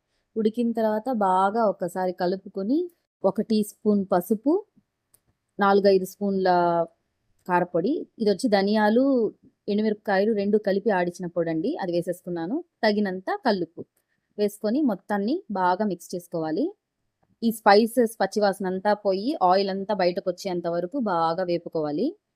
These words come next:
ఇలా చూడండి, ఇప్పుడు ఆయిల్ అంతా బయటకు వచ్చేసింది కదా. ఇప్పుడు మనం చింతపండు పులుసు వేసేసుకోవడమే. పులుసును ఒకసారి బాగా కలుపుకొని ఉడకనివ్వాలి.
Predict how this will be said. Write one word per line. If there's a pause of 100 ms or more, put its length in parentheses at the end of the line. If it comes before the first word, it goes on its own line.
(720)
ఇలా
చూడండి,
ఇప్పుడు
ఆయిల్
అంతా
బయటకు
వచ్చేసింది
కదా. (220)
ఇప్పుడు
మనం
చింతపండు
పులుసు
వేసేసుకోవడమే. (1040)
పులుసును
ఒకసారి
బాగా
కలుపుకొని
ఉడకనివ్వాలి.